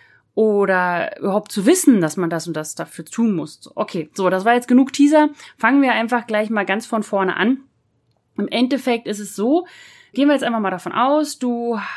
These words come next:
machst Dummy-Training, du hast einen Hund und du bist nicht zufrieden mit dem, was da gerade passiert. Also du merkst einfach, dass dein Hund nicht das leisten kann,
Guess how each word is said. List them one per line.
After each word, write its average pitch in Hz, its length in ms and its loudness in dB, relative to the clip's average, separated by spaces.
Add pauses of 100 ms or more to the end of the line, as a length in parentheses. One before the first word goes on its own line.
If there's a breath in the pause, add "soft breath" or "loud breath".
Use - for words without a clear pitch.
machst 185 220 -8
Dummy-Training, 277 800 2
du 208 280 -6
hast 175 140 -12
einen 180 140 -4
Hund 415 420 2
und 254 500 0
du 214 120 -4
bist - 340 -10
nicht 190 280 -6
zufrieden 175 520 -2
mit 185 180 -8
dem, 175 280 0
was 165 200 -4
da 160 360 0 (440 soft breath)
gerade 165 640 0
passiert. 165 420 -4
Also 175 260 -6 (340 loud breath)
du 196 80 -4
merkst 254 320 0
einfach, 226 280 -4
dass 190 160 -6
dein 180 220 -6
Hund 302 340 6
nicht 247 360 0
das 190 240 -4
leisten 202 500 -2
kann, 277 340 2